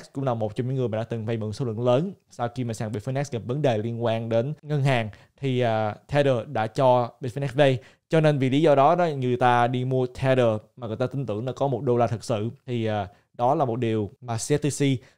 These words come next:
không có chấp nhận. Và sau đó đó thì, à, Tether cũng đã chấp nhận là đóng phạt các bạn, đóng phạt là bốn mươi mốt triệu và sàn Bitfinex sẽ đóng phạt một chấm năm triệu.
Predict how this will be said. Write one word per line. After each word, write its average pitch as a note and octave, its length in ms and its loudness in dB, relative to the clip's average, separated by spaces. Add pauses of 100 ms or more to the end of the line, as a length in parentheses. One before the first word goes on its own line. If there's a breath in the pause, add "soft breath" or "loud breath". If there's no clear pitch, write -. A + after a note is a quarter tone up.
(140)
không D#3+ 180 2
có D#3 60 2
chấp E3 140 -2
nhận. A#2+ 340 0
Và A#2+ 280 0
sau C#3 280 4
đó C#3 200 4
đó F3 200 2
thì, A2+ 180 -2
à, G#2 100 -2
Tether A2+ 320 -2 (100)
cũng B2 220 -6
đã A2+ 300 0 (280 loud breath)
chấp F3 140 -2
nhận A2 320 -2
là A2 280 0
đóng A#2 240 -4
phạt A2 220 0
các C3+ 120 -2
bạn, A2 260 0
đóng B2+ 200 -2
phạt G#2+ 240 -2
là G#2 160 -2
bốn A#2 200 0
mươi E3 100 2
mốt D#3+ 160 0
triệu G#2+ 300 0
và A2 180 2
sàn G#2+ 200 -6
Bitfinex B2 280 -4
sẽ C3 140 -8
đóng B2+ 140 -4
phạt A2 280 -4
một G#2+ 180 -6
chấm C3+ 180 -2
năm A#2+ 180 -2
triệu. G#2+ 300 0